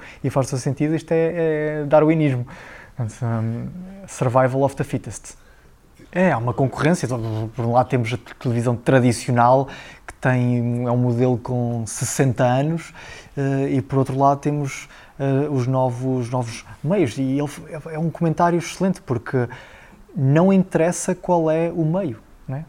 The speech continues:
Ninguém se importa com isso. Seja no meu telemóvel, seja no meu computador, seja na televisão, não importa. Eu quero é assistir ao conteúdo, quando eu quiser, e qual o conteúdo que eu quiser.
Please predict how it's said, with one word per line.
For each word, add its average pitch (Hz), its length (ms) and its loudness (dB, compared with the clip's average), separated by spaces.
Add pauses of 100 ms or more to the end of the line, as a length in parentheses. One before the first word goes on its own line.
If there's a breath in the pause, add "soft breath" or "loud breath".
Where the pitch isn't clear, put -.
(100)
Ninguém 220 360 -2
se - 120 -10
importa 110 300 -10
com - 180 -14
isso. - 320 -20 (120)
Seja 170 260 -6
no 170 80 0
meu 165 120 0
telemóvel, 139 640 -4
seja 135 300 -6
no 143 60 -4
meu 139 120 -2
computador, 131 540 -6
seja 135 400 -6
na 131 120 -2
televisão, 120 640 -4 (640)
não 190 80 -4
importa. - 380 -8
Eu 123 120 -6
quero 175 460 -4
é 180 120 0
assistir - 540 -6 (180 loud breath)
ao 160 100 -4
conteúdo, 175 440 -6 (420 soft breath)
quando 110 320 -2
eu 113 80 -4
quiser, 143 360 0 (120)
e 151 60 -6
qual 185 340 0
o 110 60 -2
conteúdo 135 560 -4
que 147 240 -4
eu 147 120 6
quiser. 143 360 -2